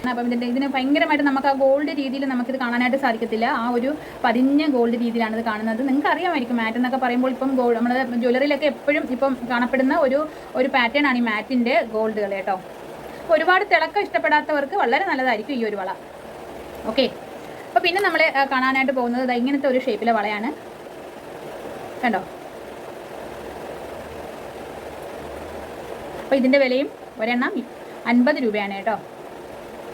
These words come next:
ഓക്കെ, പിന്നെ നമ്മൾ കാണാനായിട്ട് പോകുന്നത് ദാ ഇത്തരം ഒരു വളയാണ്. ഇത് നമുക്ക് റീസ്റ്റോക്ക്, ഉം, ആ, ആയിട്ട് വന്നതാണ്. നല്ല ഒരു മൂവിങ് ഉള്ള ഒരു വളയാണിത്. നല്ല,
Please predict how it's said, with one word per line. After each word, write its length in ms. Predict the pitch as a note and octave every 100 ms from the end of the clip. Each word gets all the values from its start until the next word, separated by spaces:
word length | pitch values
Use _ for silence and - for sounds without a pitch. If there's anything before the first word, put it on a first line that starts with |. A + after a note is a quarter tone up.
| - - - - - - - - - - - - - - - C4
ഓക്കെ, 140 | D4+ D4+ - - - - - - - - - - - - - - - - - -
പിന്നെ 140 | D4 G4
നമ്മൾ 160 | F4 D4+ D#4
കാണാനായിട്ട് 360 | C4+ B3+ C4+ C#4+
പോകുന്നത് 280 | A#3+ A3+ A3+ B3+
ദാ 60 | A#3
ഇത്തരം 200 | A#3 C4+
ഒരു 60 | D4
വളയാണ്. 380 | B3 A3 A3+ A3 - A#3+
ഇത് 80 | B3
നമുക്ക് 220 | A#3 A#3 C#4+
റീസ്റ്റോക്ക്, 420 | G#3+ - G#3+ C4 C4+ - A3+
ഉം, 200 | G#3+ G#3 G#3 - - - - G#3
ആ, 20 | G3
ആയിട്ട് 220 | A3 A3 A#3+
വന്നതാണ്. 500 | G#3+ C4+ C4+ G#3 B3 - - - - - - -
നല്ല 220 | A3 B3+ D4 D4 A#3+
ഒരു 120 | B3 B3
മൂവിങ് 280 | A3+ B3+ C4+
ഉള്ള 120 | A3 B3+ B3+
ഒരു 100 | A3+
വളയാണിത്. 480 | G#3 G#3 G3+ G3 A3+ A#4+ - - - - - - B3+
നല്ല, 140 | C4